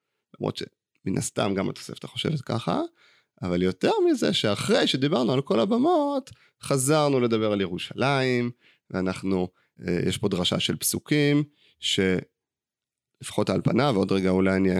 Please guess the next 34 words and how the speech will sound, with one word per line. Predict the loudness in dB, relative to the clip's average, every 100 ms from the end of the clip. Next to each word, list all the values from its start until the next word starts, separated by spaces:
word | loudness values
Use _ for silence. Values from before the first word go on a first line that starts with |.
| 0
אציע | -4 -2 -2
כיוון | 0 0 0
אחר, | 2 0 0
אבל | 0 0
על | 0 0
פניו | 0 0 0
היא | 0
לא | 2 2
הלכתית, | 0 -4 -4 -4 -4
היא | -4
אגדית, | -4 -2 0 0 -2 -8 _ _ _ _
והנה, | 0 2 4 2 0 -2 _ _
כן, | 0 2 0 -4 -6
תראו | 0 2 4
איזה | 2
סיומת | 0 0 2 2 -2
יפה, | -2 0 0 -2 _ _ _ _
כן, | -2 0 2
מנוחה | 2 0 0 0
זה | 2
ירושלים, | 0 -2 -2 0 0
שנאמר, | 0 0 0 0
"כי | -2 -4
בחר | -4 -2 0 0
אדוני | 0 0 0 0
בציון | -2 -2 0 0
וגומר, | 0 0 2 2 0 -2 _ _ _
זאת | -8 2 2 4
מנוחתי | 2 2 0 0 0
עדי | 2 2 2
עד, | 2 0 0
שם | 0 0 0
אשב, | 0 0 0 -2 -6 _ _ _ _ 0
כי | 4 4